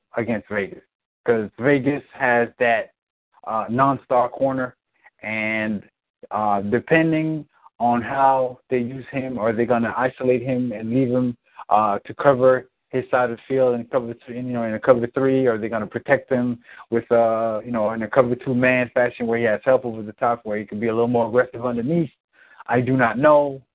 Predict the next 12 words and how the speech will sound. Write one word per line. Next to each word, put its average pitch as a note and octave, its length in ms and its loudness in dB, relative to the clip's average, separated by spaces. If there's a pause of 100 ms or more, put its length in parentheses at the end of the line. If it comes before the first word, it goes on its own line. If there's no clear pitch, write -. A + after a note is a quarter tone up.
(260)
but C3 140 2 (120)
either A2+ 160 -8
way, B2 500 0 (240)
I C3+ 140 -4
know B2+ 140 -6
Mister G#2+ 320 -8
Bose, B2 380 4 (100)
and B2 140 -12
Mister C3 240 -8
Bose A#2 220 -4
knows G#2+ 220 -4
offense, B2 480 0